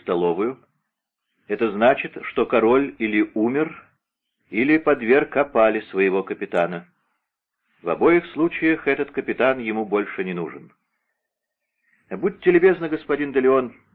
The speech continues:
пойти к королю, раз вы в милости, и без обиняков доложить ему, что я прошу об отставке". "Д'Артаньян, берегитесь!" — вскричал де Леон. "Идите ради дружбы ко мне".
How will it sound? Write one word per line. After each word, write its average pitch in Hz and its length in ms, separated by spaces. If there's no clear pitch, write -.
пойти 113 300
к - 140
королю, 139 420
раз 92 260
вы 87 140
в 82 80
милости, 76 520
и 127 120
без 135 200
обиняков 135 520
доложить 151 480
ему, 104 400
что - 300
я 120 260
прошу 139 440
об 110 140
отставке". - 540
"Д'Артаньян, 85 720
берегитесь!" — 78 640
вскричал 90 520
де 82 80
Леон. 80 320
"Идите 110 640
ради 131 380
дружбы 101 480
ко 92 160
мне". 80 320